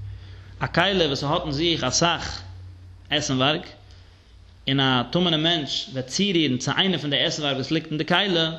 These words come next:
איז לגבי קודש, זאג איך, אז אלעס, וואס ליגט אין דער כלי, ווערט טמא, אויף יעדן פאל האט נישט צוגערירט די אנדערע, האט נאר צוגערירט איינס ביי איין ווינקל, ווערט די גאנצע, אלע עסנווארגן אין דעם כלי טמא, מען לערנט עס ארויס פון דער פסוק, וואס עס שטייט, כף אחת אסור זואף,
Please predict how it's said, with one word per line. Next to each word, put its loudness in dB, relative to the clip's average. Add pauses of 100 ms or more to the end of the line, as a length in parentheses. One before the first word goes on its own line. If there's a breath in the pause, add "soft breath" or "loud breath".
(380 loud breath)
איז -4
לגבי 2
קודש, 4
זאג 2
איך, -2
אז -4
אלעס, 2
וואס -4
ליגט 0
אין -2
דער 0
כלי, 4
ווערט 0 (260)
טמא, -2
אויף -6
יעדן 2
פאל 4
האט 2
נישט 0
צוגערירט 0
די 0
אנדערע, -2 (600 loud breath)
האט -6
נאר 4
צוגערירט 0
איינס 0
ביי 0
איין 0
ווינקל, 2
ווערט 4
די 2
גאנצע, -2
אלע 0 (160)
עסנווארגן 2
אין 0
דעם -
כלי 2
טמא, -2
מען -4
לערנט -2
עס -6
ארויס 2
פון -4
דער -2
פסוק, 2
וואס 0
עס -4
שטייט, 0
כף -2
אחת 0
אסור 2
זואף, 0